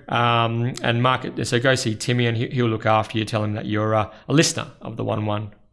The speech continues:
Racing Podcast. So Market City Meats sponsor the very popular Get Out Stakes competition. Last week, we had two winners. Both landed on Morning Sun, Song by one point five lengths, and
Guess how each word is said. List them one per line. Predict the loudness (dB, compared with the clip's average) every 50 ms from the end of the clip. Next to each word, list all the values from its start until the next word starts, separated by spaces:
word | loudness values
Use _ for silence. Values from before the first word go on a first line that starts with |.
| _ _ _
Racing | -6 -6 -4 -4 -4 -6 -2
Podcast. | 0 0 0 2 2 4 4 4 2 0 -8 -16 -18 -18 -18 -16 -8
So | -2 0 2
Market | 2 2 2 0 -4
City | -2 0 0 2 2 2
Meats | 2 2 0 0 -2
sponsor | -2 -2 -2 -2 -2 -4 -6 -6 -4
the | -6 -4
very | 0 0 0 0 0
popular | -2 -4 -2 -2 -2 -2 -2 0
Get | 0 2 2
Out | 2 2 2 0 -4
Stakes | -2 0 0 -2 -2 -4 -12 -12 -14 -14
competition. | -10 -4 -2 -2 -2 -2 -2 -2 -2 0 0 -2 -2 -4 -8 -14 -20 -20 -16 -4
Last | 0 2 4 4 2 2 2
week, | 2 2 2 -2 -8 -6
we | -2 -2
had | -2 -2 -2
two | 2 4 4 6
winners. | 6 4 4 2 -2 -4 -8 -14 -18 -20 -20 -20 -20 -20 -18 _ 0
Both | 2 4 4 4 2 2
landed | 2 4 4 4 2 2 2 2
on | 2 2 2
Morning | 2 2 2 2 2 2 0
Sun, | 0 2 2 2 2 0 -4
Song | -2 2 4 4 4 4 2
by | 2 2 2
one | 2 2 2 0 0
point | 0 -2 -4 -4 -2
five | 0 0 2 2 2
lengths, | 0 0 0 -2 -4 -6 -6
and | -4 -6 -6